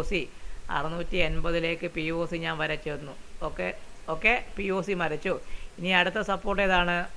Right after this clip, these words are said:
നാൽപത്, ഇനി മോൾ റെസിസ്റ്റൻസ് എന്ന് പറഞ്ഞാൽ അറുന്നൂറ്റി എൺപത്, അതിന് മുകളിൽ ഇന്നത്തെ പറഞ്ഞ എഴു-, എണ്ണൂറ് എന്ന് പറഞ്ഞ ഈ ഒരു ലെവല്,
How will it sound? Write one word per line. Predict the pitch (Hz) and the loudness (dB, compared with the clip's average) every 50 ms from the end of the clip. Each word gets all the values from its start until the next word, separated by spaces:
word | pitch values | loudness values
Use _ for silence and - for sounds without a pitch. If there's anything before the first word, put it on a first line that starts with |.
| - - | -4 0
നാൽപത്, | 160 170 170 170 - - 190 185 - - - 202 | 2 2 2 2 2 0 0 0 -2 -2 -2 0
ഇനി | 196 202 208 202 - - 170 202 - - 165 165 | 0 0 0 0 -2 -2 -2 0 0 0 0 0
മോൾ | 175 190 196 190 175 | 2 2 2 2 2
റെസിസ്റ്റൻസ് | 170 - 208 202 180 | 0 0 0 0 0
എന്ന് | 185 202 | 0 0
പറഞ്ഞാൽ | 185 185 190 208 208 | 2 2 4 4 4
അറുന്നൂറ്റി | 175 165 175 190 196 185 202 190 | 4 4 2 0 0 2 2 2
എൺപത്, | 185 180 180 180 180 175 202 233 269 262 - - - - - - - - - | 2 2 2 4 4 4 4 4 2 0 -4 -10 -14 -14 -16 -12 -4 0 2
അതിന് | 147 147 175 185 196 190 185 | 4 4 4 2 2 0 0
മുകളിൽ | 180 180 180 185 202 220 240 - - - - - - - - - - - | 0 2 2 2 2 2 0 -2 -6 -10 -10 -10 -10 -10 -10 -14 -10 -6
ഇന്നത്തെ | 160 170 170 - 190 185 170 | -4 -4 -2 -2 -2 0 0
പറഞ്ഞ | 180 175 180 180 190 190 185 - | 0 -2 0 0 0 0 0 0
എഴു-, | 156 165 170 180 - - 165 147 | -2 -2 -2 -4 -6 -6 -6 -4
എണ്ണൂറ് | 160 165 180 185 185 180 180 | -2 -2 0 0 2 2 0
എന്ന് | 170 185 180 | 0 0 -2
പറഞ്ഞ | 180 180 175 175 175 170 | -2 0 -2 -2 -2 -2
ഈ | 170 175 | -2 -2
ഒരു | 165 160 165 160 | -2 0 0 0
ലെവല്, | 156 151 160 170 190 226 | 0 0 2 4 4 4